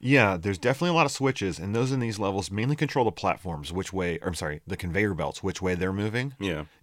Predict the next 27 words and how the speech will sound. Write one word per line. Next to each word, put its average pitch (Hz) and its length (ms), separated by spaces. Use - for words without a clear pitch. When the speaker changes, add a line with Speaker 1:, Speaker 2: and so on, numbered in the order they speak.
Speaker 1:
You're 117 120
also 143 200
introduced 123 440
into 107 340
the 90 220
piranha 87 400
plants 151 320
in 151 80
this 151 160
one, 165 240
which 107 180
just 110 200
spit - 300
seeds. - 640
I - 40
don't 156 80
know 151 60
if 151 60
they're 131 100
Speaker 2:
Yeah. 73 60
Speaker 1:
piranha 80 220
plants. - 300
Whatever 131 240
they 117 80
are, 101 160
they 95 120
are. 85 260